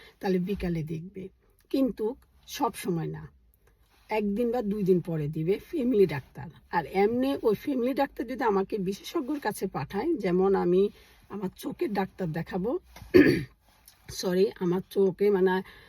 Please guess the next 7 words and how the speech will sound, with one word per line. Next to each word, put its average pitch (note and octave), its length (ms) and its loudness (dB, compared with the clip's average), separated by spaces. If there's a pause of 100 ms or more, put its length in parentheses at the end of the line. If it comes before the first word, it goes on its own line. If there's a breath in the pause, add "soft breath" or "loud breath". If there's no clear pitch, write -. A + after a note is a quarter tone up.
(240 loud breath)
মনে F#3 220 6
হচ্ছে G#3 380 0
যে, G#3 300 6 (320 loud breath)
এ, E3+ 300 -2 (360)
মানে A#3 260 0
ভিতরে A#3 380 -2
চুলকাচ্ছে, G3+ 720 -4